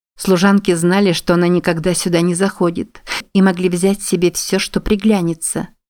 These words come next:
Но, войдя в спальню и включив свет, Ливана увидела, что комната не изменилась.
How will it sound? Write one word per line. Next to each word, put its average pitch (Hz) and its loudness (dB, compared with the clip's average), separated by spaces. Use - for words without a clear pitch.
Но, 165 2
войдя 165 0
в - -8
спальню 175 -2
и - 0
включив 175 -2
свет, 170 -2
Ливана 180 2
увидела, 180 -2
что - -4
комната 170 -2
не 175 2
изменилась. 175 -2